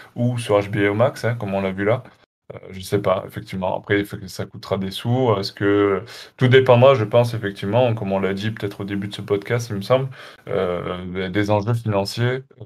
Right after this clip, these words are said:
pour la Warner. Si ils estiment qu'à un moment donné, en relançant cet univers, en faisant une suite, euh, ou plusieurs suites, euh, ça peut, euh,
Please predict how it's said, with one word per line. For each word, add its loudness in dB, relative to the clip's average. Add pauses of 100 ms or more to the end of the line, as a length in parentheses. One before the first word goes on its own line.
pour -2
la 2
Warner. 4
Si -4
ils 0
estiment 0
qu'à 2
un 0
moment -2
donné, 2
en 4
relançant 0
cet -6
univers, 2
en 0
faisant -4
une -4
suite, -8 (460)
euh, -4
ou -12
plusieurs -4
suites, -4 (440)
euh, -6
ça -2
peut, -2
euh, 6